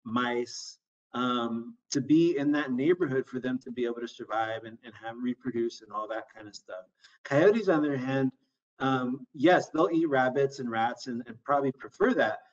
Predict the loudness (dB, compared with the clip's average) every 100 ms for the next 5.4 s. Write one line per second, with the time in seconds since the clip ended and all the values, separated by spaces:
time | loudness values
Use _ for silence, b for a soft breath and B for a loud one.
0 | _ -8 -2 2 4 2 0 4 4 4
1 | -2 _ 0 2 0 -4 4 10 10 8
2 | _ _ -8 -4 -2 -2 -4 -8 -10 -6
3 | 0 2 4 4 2 -2 -16 -20 _ _
4 | -10 -6 -4 -4 -6 -10 -16 _ _ -6
5 | -2 -2 -4 -10